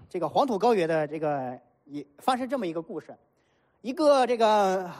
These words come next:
放羊，放羊，一个记者去见到一个放羊的孩子，就跟这个孩子有聊天儿，问他说：“哎，孩子啊，你为什么放羊呢？”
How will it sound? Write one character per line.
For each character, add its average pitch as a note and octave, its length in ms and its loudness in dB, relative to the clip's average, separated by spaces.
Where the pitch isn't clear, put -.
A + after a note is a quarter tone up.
放 C#4+ 220 0
羊， B3 260 0
放 D#4 160 0
羊， G#3+ 220 -2
一 B3 80 -4
个 C#4+ 80 -2
记 C#4+ 180 -4
者 D#3+ 220 -2
去 A3 160 -8
见 A#3+ 200 -2
到 G#3+ 80 -2
一 G3 60 -2
个 G3+ 80 -4
放 A#3+ 160 -2
羊 E3+ 140 -4
的 F#3 40 -8
孩 D#3+ 160 -4
子， D3+ 140 -6
就 B3 140 0
跟 A#3 160 4
这 A#3 100 4
个 F#3+ 180 2
孩 E3+ 220 -4
子 G#3+ 100 -6
有 F3 120 -4
聊 E3 120 0
天 A#3 160 0
儿， A3+ 80 -4
问 A#3+ 160 0
他 G3 120 4
说 F#3+ 220 -2
：“哎， C4 260 0
孩 B3+ 120 0
子 C#4 100 0
啊， B3+ 100 0
你 A3 100 -6
为 C#4+ 100 -6
什 A#3 80 -8
么 A#3 80 -2
放 F#3+ 160 0
羊 G3+ 160 2
呢？” B3 140 0